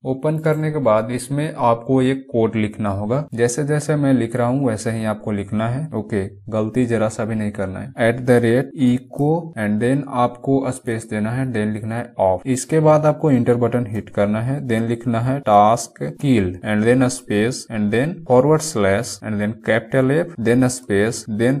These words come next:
forward slash and then आपको कैपिटल में आईएम लिखना है and then स्पेस देना है and इसके बाद लिखना है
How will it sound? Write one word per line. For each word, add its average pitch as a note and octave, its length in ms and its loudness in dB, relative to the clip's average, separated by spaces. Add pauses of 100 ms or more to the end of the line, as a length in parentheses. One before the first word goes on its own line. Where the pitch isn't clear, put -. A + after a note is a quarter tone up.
(140)
forward A#2 400 2
slash G2 540 -2
and G#2+ 220 0
then C#3+ 180 2
आपको C#3 340 0 (160)
कैपिटल A#2 340 0
में C3+ 300 -2
आईएम G#2 600 0
लिखना G2 400 -4
है B2 180 -4 (160)
and A2 260 -2
then C#3+ 240 2 (140)
स्पेस D3+ 460 -4
देना G#2 260 0
है A2+ 200 -4 (100)
and A2+ 200 -2
इसके A#2 240 -2 (100)
बाद C3+ 200 2
लिखना B2 300 -2
है A#2 140 -6